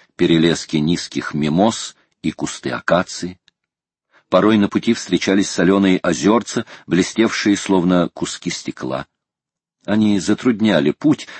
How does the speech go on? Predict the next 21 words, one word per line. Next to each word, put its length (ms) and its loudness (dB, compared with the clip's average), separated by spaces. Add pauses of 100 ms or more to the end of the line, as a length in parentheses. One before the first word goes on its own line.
(160)
так 180 0
как 360 -4
их 200 0
приходилось 580 0
обходить, 560 -6 (440)
а 240 -8
путники 460 -4
спешили, 640 0 (180)
стремясь 720 0
в 160 -14
тот 240 2
же 180 -2
день 300 2
добраться 720 -2
до 140 2
озера 400 2
Лагуна 480 2
Саладо 640 2 (340)
у 100 -8
Атлантического 800 -4
океана. 480 -4